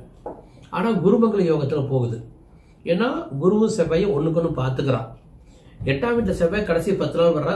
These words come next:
செப்டம்பர் மாசம் ஆறாம் தேதி பிறகு. அதையும் சேர்த்தியே நான் சொல்றேன். அதாவது பர்ஃபெக்டா இருந்த முயற்சி செஞ்சீங்கன்னா வானமே இல்லை. ஏன் முயற்சி செய்தீர்கள் என்றால் அப்படின்னா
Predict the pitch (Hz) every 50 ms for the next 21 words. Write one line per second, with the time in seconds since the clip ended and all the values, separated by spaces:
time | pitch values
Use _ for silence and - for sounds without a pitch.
0 | 185 - 143 131 - 170 165 160 147 143 143 127 160 131 127 131 135 127 123 123
1 | 113 - - - - - - - - - - - - - - - - - - -
2 | - 120 131 180 190 190 - - 170 170 185 185 - 180 185 175 160 127 117 -
3 | 123 120 117 - - - - - - - - - - - - - - - 123 135
4 | 156 175 185 170 - 147 143 143 - - - 190 180 185 - 220 208 202 190 170
5 | 151 156 165 147 139 143 156 156 - - - - 135 127 131 131 127 123 117 113
6 | 117 120 - - - - - - - - - 113 110 120 127 135 151 160 165 156
7 | 151 151 147 135 120 117 120 123 117 120 - - - - - - - 135 196 240
8 | 226 196 160 165 190 202 190 - 180 - - 143 156 170 175 185 180 156 156 151
9 | 147 139 139 135 151 147 151 147 135 123 - - - - - - - - - 131
10 | 131 170 170 160 156 190